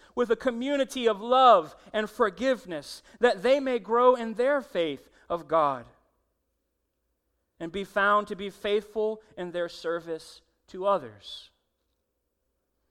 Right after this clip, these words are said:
We will pray for them, that they may be true disciples who walk in a way that leads to life."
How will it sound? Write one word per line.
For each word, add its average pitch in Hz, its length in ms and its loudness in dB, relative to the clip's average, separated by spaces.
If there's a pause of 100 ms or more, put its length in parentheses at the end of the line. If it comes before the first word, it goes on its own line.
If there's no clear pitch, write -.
(380)
We 147 80 -14
will 135 100 -12
pray 170 300 -6
for 143 180 -16
them, 113 380 -18 (1300)
that 151 120 -14
they 170 140 -4
may 170 160 -6
be 160 180 -12
true 185 380 -12
disciples 151 1000 -12 (880)
who 151 100 -12
walk 151 400 -4
in 135 80 -10
a 135 80 -10
way 143 260 -4
that 131 160 -8
leads 135 300 -14
to 135 100 -18
life." 135 560 -10